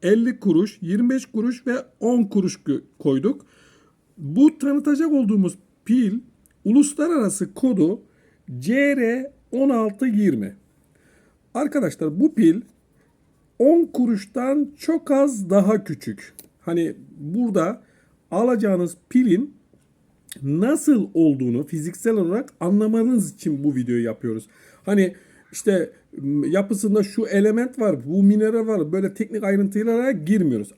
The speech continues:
Arkadaşlar, yalnız bazı böyle siyasi mi diyelim, ne diyelim, ticari bazı şeylerden bahsedelim.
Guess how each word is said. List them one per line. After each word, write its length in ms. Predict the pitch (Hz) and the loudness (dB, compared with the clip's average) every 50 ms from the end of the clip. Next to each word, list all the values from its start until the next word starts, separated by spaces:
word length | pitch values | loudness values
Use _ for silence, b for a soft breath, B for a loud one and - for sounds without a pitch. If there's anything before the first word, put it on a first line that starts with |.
| - | -6
Arkadaşlar, 580 | 208 254 294 - - 220 143 117 - - 104 101 98 - | -2 -2 0 2 2 0 0 -2 -6 -10 -14 -14 -6 -2
yalnız 480 | 247 294 311 277 220 190 208 208 - b b b b b b b b b b | 2 2 4 4 4 2 0 -2 -4 b b b b b b b b b b
bazı 760 | 131 131 185 277 320 302 262 208 156 156 185 214 214 170 165 | -10 -6 -4 -2 -2 -2 -2 -2 -2 0 0 0 -2 -4 -4
böyle 200 | 175 170 175 165 | -4 -4 -4 -4
siyasi 580 | - - - 202 214 220 220 202 202 - 233 226 | -6 -4 -2 -2 0 0 -2 -4 -4 -4 -2 -2
mi 140 | 214 180 | -2 0
diyelim, 320 | 170 165 160 147 147 147 143 | 0 2 2 2 0 0 0
ne 140 | 170 190 185 | -2 -2 0
diyelim, 220 | 180 156 147 139 | -2 -2 -2 -2
ticari 540 | - 160 147 143 175 175 185 214 226 196 160 | -4 -8 -4 -2 -2 0 0 -2 -2 -4 -4
bazı 280 | 175 180 185 170 - | -2 -2 -4 -4 -2
şeylerden 440 | - 180 170 165 160 156 160 147 139 | -2 -2 0 0 0 -2 -2 -2 -2
bahsedelim. 440 | 117 113 - - 104 107 98 95 98 | -4 -6 -6 -8 -10 -8 -8 -10 -12